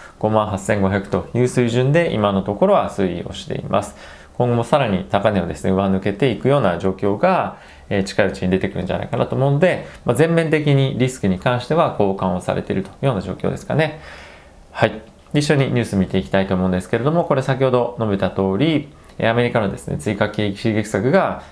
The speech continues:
えー、署名をされました。で、現金給付に関してなんですけれども、早ければ今週末から、えー、銀行口座に振り込まれるといったようなこととなっ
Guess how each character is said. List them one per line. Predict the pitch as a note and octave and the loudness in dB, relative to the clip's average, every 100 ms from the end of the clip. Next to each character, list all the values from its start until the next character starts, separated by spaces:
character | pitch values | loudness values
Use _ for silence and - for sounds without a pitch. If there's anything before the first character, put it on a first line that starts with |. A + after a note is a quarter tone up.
| - | -6
え | G2 | -4
ー、 | |
署 | - F#2+ | 0 2
名 | G2 F#2 | 2 0
を | E2+ | -2
さ | F2 | -4
れ | F#2 | 0
ま | G2 G2 | 0 -2
し | - | 0
た。 | F#2+ - - C#3+ | -2 -2 -8 -2
で、 | D#3+ A#2+ | 0 2
現 | C3 D3 | 0 0
金 | D3+ | 0
給 | D#3+ | 2
付 | D#3+ | 2
に | A#2+ F#2+ | 2 2
関 | - G#2 | 0 -2
し | G2 | -2
て | G#2 | -2
な | G#2 G2 | 0 0
ん | |
で | F#2 | -2
す | - | -2
け | G2+ | -2
れ | G#2 | 0
ど | |
も、 | D3 F3 - - - - - | 2 2 0 -8 -20 -20 -2
早 | F#3+ | 0
け | - | 2
れ | G2 | 2
ば | E2+ - | 0 -2
今 | A#2+ A2+ | -2 -2
週 | A#2 F#2+ | 0 -2
末 | F2+ - | -2 -2
か | D3+ | 0
ら、 | E3 A2+ D#2+ - - - | 2 0 -6 -14 -20 -10
え | - F#2+ | -2 0
ー、 | |
銀 | G2 | 0
行 | G2 F#2+ | 0 0
口 | G#2 F#2 | -2 0
座 | A2+ | 0
に | A2+ | 0
振 | F2+ | -4
り | |
込 | F2+ G2 | -2 -2
ま | F2+ | -2
れ | |
る | F2+ | -4
と | G2 - - | -10 -14 -10
い | G2+ | -8
っ | |
た | - C3+ | 0 2
よ | D#3+ | 2
う | |
な | F2+ - | 0 -2
こ | - | -8
と | F#2 F#2+ | -6 -2
と | A#2+ | 0
な | F2+ | 0
っ | E2+ | -2